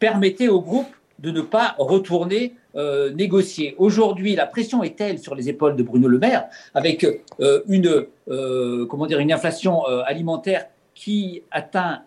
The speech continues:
encore quatorze pour cent, qu'il se sent obligé de donner un petit coup de pression. Alors, est-ce que le,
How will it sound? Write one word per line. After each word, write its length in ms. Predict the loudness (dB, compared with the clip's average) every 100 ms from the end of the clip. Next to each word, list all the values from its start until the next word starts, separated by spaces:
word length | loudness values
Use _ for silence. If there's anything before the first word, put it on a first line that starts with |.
| _ -10
encore 420 | -8 -6 -8 -4
quatorze 440 | -2 0 -2 -4
pour 220 | -4 -4
cent, 320 | -2 0 0 -4 -20 _ 0
qu'il 240 | 2 2
se 100 | 0
sent 140 | 0 0
obligé 540 | 2 2 2 2 2 0
de 420 | 0 2 4 2
donner 320 | 2 2 2
un 160 | 0 -6
petit 180 | -6 -4
coup 140 | 2
de 100 | 2
pression. 600 | 2 0 -2 0 -2 -2 -8 -20 -4
Alors, 300 | 0 2 0 0
est-ce 240 | -2 0
que 120 | 2
le, 480 | 4 6 4 2